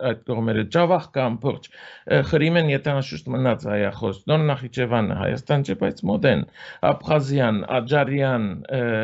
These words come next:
Համշենի արևմտահայ բարբարներով, ես ուսանողուի ունեցած եմ, ը, դասընթացքիս մեջ, աբխազահայ,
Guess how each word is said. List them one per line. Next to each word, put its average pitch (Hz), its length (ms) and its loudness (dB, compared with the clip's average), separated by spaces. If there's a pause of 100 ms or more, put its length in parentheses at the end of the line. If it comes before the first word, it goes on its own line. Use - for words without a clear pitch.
Համշենի 127 540 0
արևմտահայ 113 680 2
բարբարներով, 98 760 -2
ես - 160 -2
ուսանողուի 120 600 2
ունեցած 107 480 0
եմ, - 100 -2
ը, - 720 -4
դասընթացքիս 120 800 -2
մեջ, - 200 -2
աբխազահայ, 135 720 0